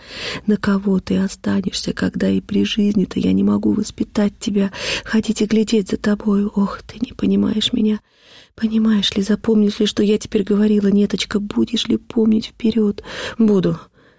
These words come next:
буду, маменька», — говорила я, складывая руки, умоляя ее. Она долго крепко держала меня в объятиях, как будто трепеща одной мысли, что разлучиться со мною.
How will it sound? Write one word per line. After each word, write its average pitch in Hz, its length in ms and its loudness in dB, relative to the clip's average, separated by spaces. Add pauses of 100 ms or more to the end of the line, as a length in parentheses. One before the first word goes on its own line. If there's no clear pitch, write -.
(200)
буду, 214 240 4
маменька», — 190 400 4
говорила 175 360 2
я, 180 180 4
складывая 180 500 2
руки, 180 240 2
умоляя 175 440 4
ее. 165 260 2
Она 170 180 4
долго 190 400 0
крепко 190 400 0
держала 185 520 2
меня 170 240 4
в 170 60 0
объятиях, 175 480 0
как 170 160 -4
будто 180 200 0
трепеща - 640 -2
одной 196 260 2
мысли, 190 380 2
что - 220 -4
разлучиться - 600 -2
со 180 180 -2
мною. 180 380 2